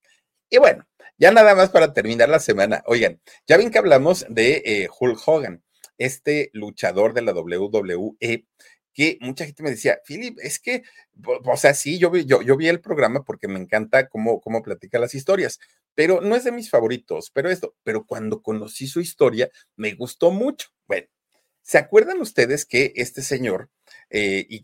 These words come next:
y que yo les dije, "Les voy a platicar un pleitazo que se aventó con la W W E, pero además con Marvel Studios", que Marvel Studios es, eh, son estos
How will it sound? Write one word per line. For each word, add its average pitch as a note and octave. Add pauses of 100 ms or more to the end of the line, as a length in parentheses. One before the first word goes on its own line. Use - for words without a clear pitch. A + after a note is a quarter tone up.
(140)
y G#2+
que G#2
yo A2+
les C3
dije, C3
"Les G2
voy A2
a -
platicar A#2+
un A#2
pleitazo A#2+
que F#2+
se -
aventó F2
con E3+
la C3+
W F2+
W F2+
E, - (240)
pero F#2+
además G2+
con B2
Marvel G#2+
Studios", D#3
que -
Marvel E2
Studios A2+
es, -
eh, G#2+
son G#2
estos A#2+